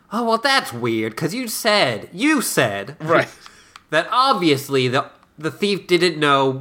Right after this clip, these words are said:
Speaker 1: what was, you know, valuable and what wasn't." But then he, then they go and take the most valuable thing in the entire house?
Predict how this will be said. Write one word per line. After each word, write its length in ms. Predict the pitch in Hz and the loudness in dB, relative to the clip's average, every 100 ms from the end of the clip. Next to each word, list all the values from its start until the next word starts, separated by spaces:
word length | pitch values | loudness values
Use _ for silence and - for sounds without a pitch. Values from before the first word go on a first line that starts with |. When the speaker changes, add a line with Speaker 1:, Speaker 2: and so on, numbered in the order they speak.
| 131 | 0
Speaker 1:
what 260 | 139 147 | 0 0
was, 260 | 143 127 123 | 0 0 0
you 120 | 135 | -2
know, 360 | 120 113 113 117 | 0 0 -2 -4
valuable 500 | - 131 131 131 131 | -2 0 2 0 -2
and 140 | 131 135 | -2 0
what 200 | 165 214 | -2 0
wasn't." 480 | 262 190 127 113 | 0 0 -2 -2
But 360 | 135 135 127 - _ - - - - | 0 2 0 -12 _ -12 -12 -20 -6
then 180 | 120 190 | 0 2
he, 140 | 196 | 2
then 400 | 170 120 156 185 | -2 -4 -2 2
they 100 | 202 | 2
go 300 | 165 170 180 | 2 2 2
and 100 | 160 | 0
take 260 | 139 170 - | 0 -2 0
the 100 | 160 | -2
most 360 | 135 139 139 131 | 0 0 0 -2
valuable 600 | 123 117 143 175 156 156 | -2 0 2 0 0 -2
thing 320 | - 147 170 | -2 -4 0
in 260 | 185 139 123 | -2 -2 -2
the 140 | 151 | -2
entire 400 | 135 127 139 147 | -2 -2 0 0
house? 580 | 107 110 185 247 - | 0 0 0 -2 -8